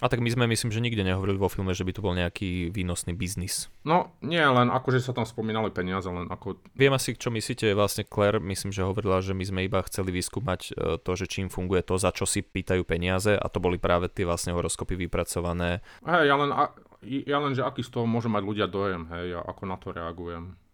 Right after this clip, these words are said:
Speaker 2: Ako keby myslím
Speaker 1: Jasné,
Speaker 2: dopredu,
Speaker 1: chápem.
Speaker 2: že ako ľudia o tom môžu uvažovať.
Speaker 1: Áno, ale toto inak je spoločný motív všetkých tém, ktoré my ako investigátori rozoberáme, že častokrát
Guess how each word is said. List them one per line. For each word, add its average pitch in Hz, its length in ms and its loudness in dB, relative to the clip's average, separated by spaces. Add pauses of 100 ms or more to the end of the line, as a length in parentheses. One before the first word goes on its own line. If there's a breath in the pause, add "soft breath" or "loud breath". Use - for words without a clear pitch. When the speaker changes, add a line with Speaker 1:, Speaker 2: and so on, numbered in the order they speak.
(140)
Speaker 2:
Ako 120 160 -4
keby 120 320 0
myslím 123 400 0
Speaker 1:
Jasné, 98 80 2
Speaker 2:
dopredu, 98 320 -2
Speaker 1:
chápem. - 180 -4 (300)
Speaker 2:
že 98 160 -8
ako 95 200 -4 (120)
ľudia 95 160 -4
o 87 240 -10
tom 95 240 -8
môžu 98 240 -4
uvažovať. 90 560 -6 (360 soft breath)
Speaker 1:
Áno, 135 160 8
ale 107 160 6
toto 131 240 2
inak 123 240 -2
je 110 240 4
spoločný 113 560 0
motív 104 320 0
všetkých - 480 -6
tém, 92 240 0
ktoré 92 160 -4
my 90 320 -2
ako 92 400 -2
investigátori 95 640 -2
rozoberáme, 92 640 0
že 92 160 -4
častokrát 90 560 -2